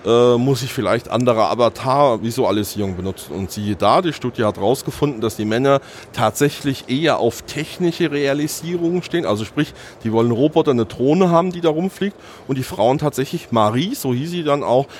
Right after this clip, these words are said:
als Avatarin sozusagen gut finden. Ähm, wir könnten jetzt sagen, sind das jetzt Klischees oder so? Nein, das war eine professionell gemachte Studie,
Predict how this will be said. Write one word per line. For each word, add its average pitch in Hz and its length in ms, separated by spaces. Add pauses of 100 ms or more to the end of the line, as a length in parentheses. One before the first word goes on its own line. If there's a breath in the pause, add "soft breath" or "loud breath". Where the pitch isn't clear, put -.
als 120 180
Avatarin 131 840
sozusagen 160 720 (160)
gut 190 160
finden. 202 560 (460 loud breath)
Ähm, 131 400
wir 117 80
könnten 120 180
jetzt 107 80
sagen, 107 160
sind 113 140
das 117 160
jetzt - 200
Klischees 123 460
oder 196 120
so? 175 100
Nein, 127 180
das 196 140
war 113 80
eine 113 140
professionell 127 600
gemachte 110 380
Studie, 196 460